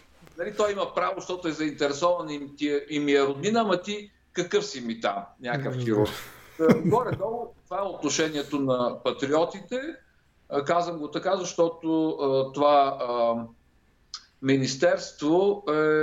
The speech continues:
Speaker 1: в квотата на патриотите.
Speaker 2: Да.
Speaker 1: В рамките на този кабинет, независимо, че днеска сутринта, м, министър Димитров заяви,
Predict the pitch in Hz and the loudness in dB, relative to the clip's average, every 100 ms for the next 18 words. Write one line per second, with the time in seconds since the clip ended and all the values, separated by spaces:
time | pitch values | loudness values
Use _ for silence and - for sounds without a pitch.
0 | 156 156 151 - - 202 226 - - 101 | 2 0 -2 -8 -2 0 0 -4 -6 -4
1 | 98 - - 87 92 85 - _ - - | -4 -4 -6 -4 -2 -2 -6 _ -20 -20
2 | _ 123 107 104 104 113 110 107 - 104 | _ -4 2 2 2 2 0 -2 -8 -12
3 | 98 107 107 165 202 190 202 208 214 - | -6 0 0 0 -2 0 2 2 0 -6
4 | _ _ _ - 160 180 226 214 185 170 | _ _ _ -6 0 0 0 -2 -2 -4
5 | 165 160 165 160 156 143 139 147 139 143 | -2 0 0 0 -4 -4 -2 0 0 2
6 | 143 143 143 - 131 131 127 - _ - | 4 2 0 -8 -14 -12 -14 -16 _ -20
7 | - - 147 151 139 143 127 127 117 135 | -18 -8 -4 -4 0 0 2 0 2 4
8 | 131 123 120 131 127 | 4 2 0 0 -4